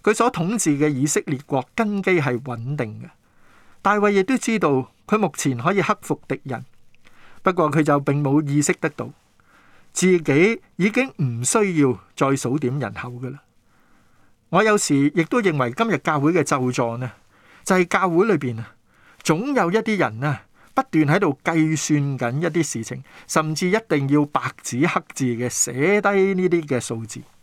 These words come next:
但係對於喺教會真正要注意嘅屬靈勝利呢，佢哋卻係一無所知，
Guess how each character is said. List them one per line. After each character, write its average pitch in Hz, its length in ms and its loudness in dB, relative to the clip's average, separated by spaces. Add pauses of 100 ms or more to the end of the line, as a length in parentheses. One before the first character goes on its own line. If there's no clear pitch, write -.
(840)
但 151 120 2
係 147 140 2
對 156 140 2
於 165 100 4
喺 143 180 0
教 120 240 -4
會 113 360 -12
真 240 260 -2
正 170 180 0
要 160 180 2
注 151 180 -2
意 143 260 0
嘅 143 80 2
屬 - 200 -2
靈 113 280 -8
勝 131 240 -2
利 120 180 -6
呢， 143 120 -10 (440)
佢 180 100 0
哋 147 180 2
卻 170 180 -2
係 143 200 0
一 147 80 -2
無 110 160 -4
所 117 280 -8
知， 127 320 -4